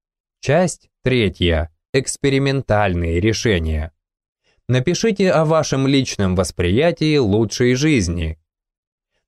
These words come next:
Найдите у себя одну разрушительную привычку и составьте план, как от нее избавиться. Вспомните время в своем прошлом,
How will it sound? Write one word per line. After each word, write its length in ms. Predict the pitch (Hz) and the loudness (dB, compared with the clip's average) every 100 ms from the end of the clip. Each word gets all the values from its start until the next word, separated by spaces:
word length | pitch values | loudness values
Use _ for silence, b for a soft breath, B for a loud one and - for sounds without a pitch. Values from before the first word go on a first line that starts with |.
| - | -6
Найдите 520 | 107 104 110 143 127 | -2 0 0 0 2
у 100 | 117 | 0
себя 360 | - 120 117 120 | 0 0 2 2
одну 500 | 101 92 107 170 165 | 0 0 0 0 2
разрушительную 880 | 190 180 180 - 135 120 101 95 90 | 0 0 -2 -2 -2 0 0 0 0
привычку 760 | 92 95 165 160 - 170 165 _ | 0 2 0 0 -2 0 0 _
и 120 | - 117 | -2 0
составьте 680 | 147 135 - 127 107 - | 0 -2 0 0 0 -2
план, 460 | 87 95 120 170 165 - _ | -2 0 2 2 -2 -4 _
как 220 | 170 190 | -2 0
от 140 | 170 - | -2 -2
нее 340 | 135 107 95 | 0 2 2
избавиться. 800 | 104 123 127 95 87 - 85 80 - _ _ _ _ _ _ _ _ _ | 0 2 2 2 -2 -4 -4 -4 -10 _ _ _ _ _ _ _ _ _
Вспомните 720 | - - 151 165 139 120 113 | -12 -2 0 2 2 2 0
время 400 | 98 117 160 147 | 2 2 2 0
в 80 | 127 | -2
своем 460 | - 117 113 95 82 | -2 0 2 0 0
прошлом, 600 | 107 165 - 151 156 | 2 2 0 0 0